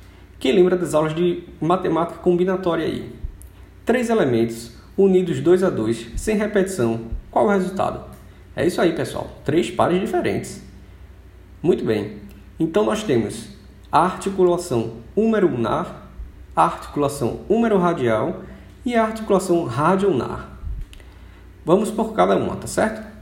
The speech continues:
A articulação húmero-unar é feita entre a tróclea do húmero e a incisura troclear da una, responsável pelo movimento de marombagem, ou o que chamamos anatomicamente de flexão e extensão,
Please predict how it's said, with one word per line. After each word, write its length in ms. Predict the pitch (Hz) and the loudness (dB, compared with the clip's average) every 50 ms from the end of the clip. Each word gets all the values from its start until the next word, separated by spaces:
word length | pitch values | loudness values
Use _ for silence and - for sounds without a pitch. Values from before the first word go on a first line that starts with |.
| - - - - - | -12 -12 -10 -4 0
A 60 | 170 | 0
articulação 680 | 196 190 190 190 190 190 190 - - - 156 135 127 - 190 | 0 0 -2 -4 0 2 4 4 4 2 0 -2 -2 0 0
húmero-unar 800 | 226 233 226 196 151 120 117 110 113 120 113 117 - - - - - - - - - - - - | 0 2 2 2 2 0 0 0 0 0 -2 -2 -4 -10 -16 -18 -20 -20 -20 -20 -20 -16 -4 -2
é 80 | 151 | -2
feita 320 | 147 151 - 147 147 151 147 | -2 0 -2 -2 0 0 -2
entre 240 | 143 143 147 151 | -2 0 0 2
a 80 | 147 143 | 2 0
tróclea 580 | 143 - - - - 190 208 254 262 - 247 220 | 0 -4 -12 -2 2 4 4 4 2 0 -2 0
do 160 | 170 143 131 | 0 2 0
húmero 400 | 131 139 156 170 190 226 226 - - - - | 2 2 2 2 0 0 -2 -6 -8 -8 -6
e 140 | - 160 165 | 0 0 0
a 180 | 160 - - 208 | 0 0 -2 -2
incisura 540 | 226 226 - - 180 147 143 165 175 175 170 | -2 -2 0 -2 -4 -2 0 0 2 2 0
troclear 760 | - - - - - 202 233 - - 214 185 165 165 180 | -2 -4 -12 -4 -2 0 0 0 0 0 0 2 2 2
da 140 | 185 180 160 | 0 0 0
una, 360 | 127 117 113 113 - - - - - - - - - - - - - | 0 0 0 0 -2 -4 -8 -12 -14 -16 -18 -18 -20 -20 -20 -18 -6
responsável 640 | - 131 135 - - - 196 180 - 156 160 160 160 | 0 2 2 2 2 0 -2 0 0 0 -2 -2 -2
pelo 200 | - 160 147 131 | -2 0 0 0
movimento 580 | 131 156 175 202 214 190 156 165 175 180 180 | 2 2 0 0 0 0 0 2 2 2 0
de 120 | 180 156 135 | 0 0 0
marombagem, 680 | 123 139 165 190 175 135 110 101 90 101 101 107 - - 123 - - - - - - - - | 2 2 2 2 2 2 2 2 2 2 0 -2 -6 -8 -10 -12 -14 -18 -18 -20 -20 -10 0
ou 440 | - 175 214 277 - - - - - - - - | 4 4 4 4 0 -4 -8 -12 -16 -16 -8 -4
o 100 | 139 131 | -4 -2
que 100 | - 185 | 0 0
chamamos 380 | 180 - 170 160 160 151 139 139 | 0 0 0 0 0 0 0 0
anatomicamente 800 | 170 180 175 175 175 175 170 156 - 135 123 131 143 147 - 143 | 2 0 0 0 0 0 0 0 -2 -2 0 0 -2 -2 -2 -2
de 120 | 117 113 | -2 -2
flexão 720 | - - - - 185 196 185 - - - 135 135 165 185 - - | -2 -2 -2 0 0 0 0 -4 -4 0 0 0 0 0 -2 -2
e 120 | 165 175 | -2 -2
extensão, 640 | 196 190 - 214 185 - - - 110 107 - 120 | -2 -2 0 -2 -2 -2 -2 -4 -4 -4 -4 -6